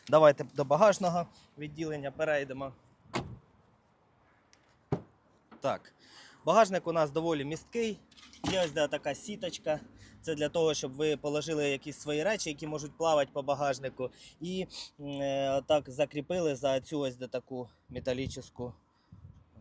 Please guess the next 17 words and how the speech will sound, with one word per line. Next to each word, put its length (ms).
за 160
металічний 540
такий 200
крючок. 380
Ось 80
бачите, 400
сюди 260
надіваєте 680
і 80
воно 220
тримається, 540
тримає 360
ваші 300
речі. 320
Під 300
цією 600
штучкою 600